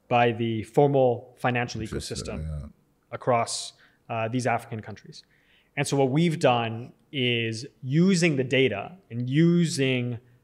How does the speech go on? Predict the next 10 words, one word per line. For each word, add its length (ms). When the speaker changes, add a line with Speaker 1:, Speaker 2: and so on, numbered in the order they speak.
Speaker 1:
the, 840
the 100
network 440
built 240
out 180
on 100
the 60
e-commerce 480
side, 340
developed 920